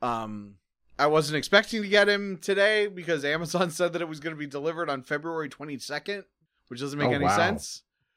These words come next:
Speaker 1: Uh, but they probably just, like, picked a random day. It also said that he shipped on January fifteenth, which didn't make a lot of <laughs> sense.
Speaker 2: That was, that was a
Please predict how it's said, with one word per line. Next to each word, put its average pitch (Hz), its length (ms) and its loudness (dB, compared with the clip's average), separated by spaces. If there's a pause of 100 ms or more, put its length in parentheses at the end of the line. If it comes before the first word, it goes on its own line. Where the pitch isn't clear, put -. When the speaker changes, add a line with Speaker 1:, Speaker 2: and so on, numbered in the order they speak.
(180)
Speaker 1:
Uh, 127 360 2
but 135 480 -2
they 151 80 0
probably 165 300 4
just, 160 200 -2
like, 139 140 0
picked 156 240 -2
a 151 60 0
random 135 320 -2
day. 139 400 2 (240)
It 165 40 6
also 254 240 6
said 233 220 6
that 196 100 0
he 180 80 -6
shipped - 520 -2 (280)
on 156 120 -4
January 170 440 0
fifteenth, 190 600 -6 (460)
which 180 140 -12
didn't 220 180 -2
make 233 160 4 (180)
a - 40 10
lot - 180 4
of 208 60 -8
<laughs> - 0 -
sense. - 640 -4
Speaker 2:
That 220 220 2
was, 254 420 0
that 233 160 0
was 262 240 -2
a 233 80 -4